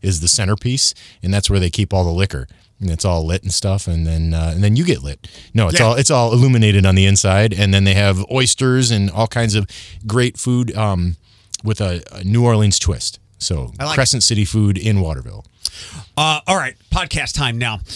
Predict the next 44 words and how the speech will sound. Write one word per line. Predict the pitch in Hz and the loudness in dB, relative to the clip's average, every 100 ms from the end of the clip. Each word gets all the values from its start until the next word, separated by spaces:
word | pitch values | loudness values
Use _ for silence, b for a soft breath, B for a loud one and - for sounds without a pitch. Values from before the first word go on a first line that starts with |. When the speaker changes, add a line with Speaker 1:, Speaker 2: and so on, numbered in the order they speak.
| B - | B -6
Speaker 2:
Um, | 135 131 120 - | -6 -6 -10 -10
we'll | 135 165 | -8 -6
get | 180 | -8
to | 170 | -8
Lion | 156 143 143 | -8 -8 -6
stuff | - 160 139 | -8 -8 -8
and | 139 | -8
some | 127 | -6
other | 127 139 | -6 -6
things. | 117 113 95 107 - - B B B - | -8 -8 -8 -8 -8 -10 B B B -6
How | - | -6
did | 214 202 | -4 -8
you | 240 | -6
fall | 196 202 208 | -2 -2 -2
into | 175 | -6
doing | 165 180 180 | -4 -4 -4
all | 175 | -6
these | 147 | -6
restaurant | 139 165 151 117 | -4 -4 -6 -10
things? | 95 101 - | -8 -8 -6
'Cause | 143 | -6
they're | 165 233 | -6 -6
a | |
blast. | 127 135 165 - | -6 -6 -6 -6
I | 147 | -6
look | 220 | -6
forward | - 151 185 | -6 -6 -4
to | 160 | -6
them | 131 120 | -6 -6
every | 117 | -4
Speaker 1:
Oh, | 110 | -2
Speaker 2:
week. | 80 107 - - | -2 -4 -10 -4
Speaker 1:
thank | 202 156 | -2 0
you. | 95 | -2
I | 90 | 0
appreciate | 143 311 - 98 107 | 2 2 2 0 0
it. | 139 220 - | 0 0 0
<laughs> | |
I | 123 175 | -2 2
look | 196 | 2
forward | 156 139 131 | 2 2 2
to | 135 | 2
'em | 120 | 2
too. | 110 151 | 2 0